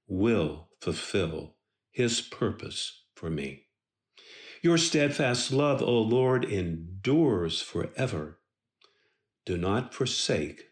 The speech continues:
the work of your hands. Note again in the psalm that David is surrounded by enemies, but, but David is not fearful that enemies will prevent God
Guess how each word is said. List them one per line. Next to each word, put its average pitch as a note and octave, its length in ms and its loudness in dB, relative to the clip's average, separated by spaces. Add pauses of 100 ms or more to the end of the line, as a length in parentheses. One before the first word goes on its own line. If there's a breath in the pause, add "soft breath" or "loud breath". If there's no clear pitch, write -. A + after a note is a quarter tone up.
the E2 140 -4
work E2 480 -2 (520)
of D#2+ 140 -8
your D#2 140 -6
hands. - 800 -12 (500 loud breath)
Note D3+ 160 4
again B2 340 4
in B2+ 80 4
the E3+ 100 4
psalm F#2+ 580 0
that - 240 0
David F2 380 0
is C3+ 220 0
surrounded E2 800 -4
by F2 400 -2
enemies, B2 640 -2
but, - 200 -2 (280 loud breath)
but A2 220 -2
David C3 480 2
is B2+ 220 2
not B2 320 2
fearful E3 880 2
that G#2 340 0
enemies G#2 580 4
will A2 220 0
prevent G#2 800 -2
God F#2+ 520 0